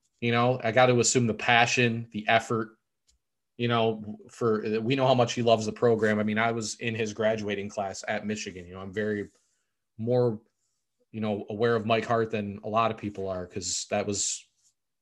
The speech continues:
that was the guy that I watched my four years while I was there. And so, you know, I think, yeah, A,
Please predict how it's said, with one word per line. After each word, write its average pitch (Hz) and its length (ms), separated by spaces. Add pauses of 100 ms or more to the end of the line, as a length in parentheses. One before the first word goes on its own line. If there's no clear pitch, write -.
(120)
that 92 120
was 101 140
the 110 80
guy 107 240
that 107 120
I 104 80
watched 104 560
my 101 120
four 101 280
years 101 200
while 104 140
I 98 40
was 92 160
there. 104 360 (680)
And 110 200
so, 113 540 (600)
you 123 100
know, 101 240 (100)
I 123 100
think, 131 140
yeah, 107 200
A, 123 240